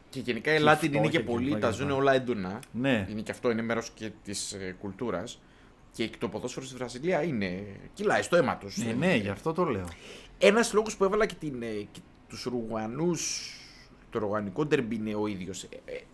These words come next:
Speaker 1: τι-, έχω μεγα-, ενώ δεν είμαι φαν του ρουγανικού ποδοσφαίρου με τη λογική του να το βλέπω, τους έχω μεγάλο respect γιατί είναι μια πολύ μικρή χώρα, η οποία αγαπάει πάρα πολύ το ποδόσφαιρο. Δηλαδή,
Speaker 2: Ναι.
Speaker 1: πέρα από τους
Speaker 2: Ισχύει.
Speaker 1: Αργεντινούς και τους Βραζιλιάνους, που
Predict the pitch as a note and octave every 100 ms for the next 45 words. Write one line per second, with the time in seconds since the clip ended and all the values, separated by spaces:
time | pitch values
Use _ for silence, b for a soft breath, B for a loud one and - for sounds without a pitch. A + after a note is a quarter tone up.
0 | - - - D3 D#3+ A3+ A3 F#3 B2+ C#3
1 | E3 G#3+ - - B B B B B C3
2 | D#3+ G#3+ G#3 - E3 C3+ B2 A2 A2+ G#2
3 | A#2+ A#2+ A2 G#2 - A#2+ A2 G#2+ G#2 G#2
4 | G#2 F#2+ A#2 G2+ G#2+ G2+ F#2 G2+ G2 -
5 | G2 - - - - - G3 G3 E3 G3+
6 | F#3+ - F#3+ F#3 - F3 F#3 F#3 C#3 F3
7 | F3+ C3 - G2 C3 - - - - -
8 | - B B B B B C#3+ C#3 F#3 G3
9 | F3 G3 G3 F#3+ G3 F3+ F#3 F#3 D#3+ D#3+
10 | D#3+ G#2 E2+ - B B B B B B
11 | B B - B2 D#3 A2+ G#2+ F2+ - E3+
12 | F#3+ F#3+ - A2+ D#3 C#3 A#2+ G2 B2+ C#3
13 | - C#3 C3 A#2 A#2 C3 C3+ C3+